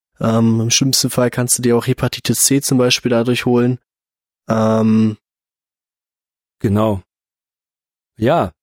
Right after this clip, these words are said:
Speaker 2: jetzt sprechen wir doch mal drüber, was man im besten Fall tut, um diese ganzen Sachen nicht zu bekommen, äh, und um, ja,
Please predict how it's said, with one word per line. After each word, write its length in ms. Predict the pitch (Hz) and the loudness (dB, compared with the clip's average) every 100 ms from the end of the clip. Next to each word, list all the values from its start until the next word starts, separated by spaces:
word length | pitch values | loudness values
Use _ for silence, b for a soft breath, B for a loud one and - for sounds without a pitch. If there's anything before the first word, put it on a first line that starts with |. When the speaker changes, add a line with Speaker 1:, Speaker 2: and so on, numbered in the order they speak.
| _ _ | _ _
Speaker 2:
jetzt 300 | 131 127 - | -2 -2 -4
sprechen 340 | - 165 202 | -2 0 2
wir 80 | 202 | 0
doch 140 | 208 | 0
mal 160 | 180 180 | 0 -2
drüber, 500 | 143 180 165 151 113 | 0 2 2 0 0
was 260 | 135 170 160 | -2 0 0
man 200 | 160 156 | 0 0
im 120 | 117 | 0
besten 420 | 131 127 - 190 | 0 -2 -2 -4
Fall 320 | - 165 170 | -2 -2 -2
tut, 420 | - 226 247 147 | -2 0 0 0
um 560 | - 151 175 196 226 196 - | -2 0 2 0 -2 -8 -4
diese 480 | 156 180 160 175 160 | 0 0 2 0 2
ganzen 640 | 143 156 - 165 170 160 B B _ _ | 0 0 0 0 0 -2 B B _ _
Sachen 440 | 139 143 - 151 | -2 0 2 0
nicht 200 | 156 - | 0 0
zu 140 | - 160 | -2 -2
bekommen, 560 | 160 165 139 110 104 | -2 -2 0 0 0
äh, 40 | 110 | 0
und 600 | 110 110 110 113 113 - | 0 0 0 0 -2 -2
um, 680 | 127 127 127 127 127 - - - | 0 2 0 0 -4 -10 -18 -2
ja, 400 | 135 131 104 | 0 2 -2